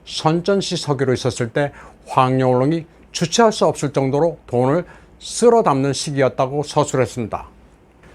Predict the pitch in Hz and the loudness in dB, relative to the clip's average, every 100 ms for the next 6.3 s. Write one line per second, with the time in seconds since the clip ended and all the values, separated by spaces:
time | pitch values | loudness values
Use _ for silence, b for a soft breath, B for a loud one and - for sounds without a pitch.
0 | B B B B - 170 185 220 220 160 | B B B B 2 4 6 4 2 2
1 | 180 202 180 147 147 151 139 147 151 - | 4 4 2 2 2 2 2 2 2 0
2 | - 143 139 135 156 170 - 175 170 156 | -2 0 2 4 2 0 -4 -2 -2 2
3 | 160 - 113 - - - 131 127 143 143 | 0 0 -8 -10 -10 -2 0 2 0 -2
4 | B B - - 123 131 131 135 135 123 | B B -8 0 2 2 2 2 2 0
5 | 147 151 143 - 127 123 113 113 110 117 | 0 -2 -4 -4 0 0 0 0 0 -2
6 | 104 135 131 | 0 -2 -2